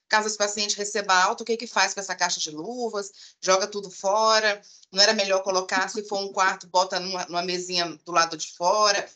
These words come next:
ou bota na, na, na antessala, né, em, em caso de precaução de contato. Assim, abordar essa questão do uso de luvas e, e onde ficam esses materiais aí em caso de precaução, é, de contato.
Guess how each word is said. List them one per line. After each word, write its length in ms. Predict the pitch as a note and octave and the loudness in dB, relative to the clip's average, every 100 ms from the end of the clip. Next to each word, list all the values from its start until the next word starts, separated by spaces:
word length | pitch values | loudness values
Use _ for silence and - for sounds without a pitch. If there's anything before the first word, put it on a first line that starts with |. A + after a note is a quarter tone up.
| - | -4
ou 180 | G3 | -2
bota 300 | F#3+ F#3+ F#3+ | 6 6 6
na, 200 | G3 F3+ C#3 | 0 -2 0
na, 280 | D#3+ D#3 | -2 -2
na 120 | C#3+ E3 | -2 -4
antessala, 680 | F3 E3+ - F3+ G#3+ G3 | -4 -6 -2 0 2 2
né, 140 | E3 G#3 | 2 0
em, 200 | F#3+ D3+ | -4 -10
em 80 | C#3+ | -8
caso 260 | D#3 D3+ D#3 | -4 -4 -6
de 80 | |
precaução 420 | - D3+ D#3+ D#3+ D3 | -6 -4 -4 -6 -10
de 80 | |
contato. 440 | - C3+ C3+ F#3+ - - - _ | -12 -6 -2 -2 -2 -14 -20 _
Assim, 240 | G3 G3 - | -4 -4 0
abordar 380 | F3+ G3+ G3+ | -2 0 0
essa 160 | A#3 A#3+ | 0 0
questão 520 | A3 G#3+ - G3+ A#3 - _ _ _ | -6 -4 0 0 0 -10 _ _ _
do 160 | F3+ B3 | _ -6
uso 300 | C4 C4 A3+ | -4 -4 -2
de 100 | A3+ | -2
luvas 580 | G3+ G3+ C4 A3+ G#3+ G#3 | -2 -6 -4 -2 -2 -2
e, 220 | F#3 E3 | -8 -2
e 60 | F#3 | 0
onde 220 | G#3 A3 | 0 -2
ficam 220 | G#3+ G3+ | -6 -10
esses 180 | G3 F#3 | -10 -4
materiais 640 | F#3 F#3 F3+ F3+ F3+ F#3+ | -4 -2 2 4 4 2
aí 120 | F#3 F3 | -4 -6
em 120 | F#3 | -4
caso 260 | F#3+ F#3 | -2 -2
de 60 | - | -4
precaução, 720 | - F#3 F3+ F3+ F3 F3 F3 _ _ _ _ | -6 -2 -2 -2 -6 -6 -12 _ _ _ _
é, 160 | C3+ D3+ | -4 -2
de 120 | D3+ | -2
contato. 480 | F3+ F3+ - - | -8 -10 -12 -12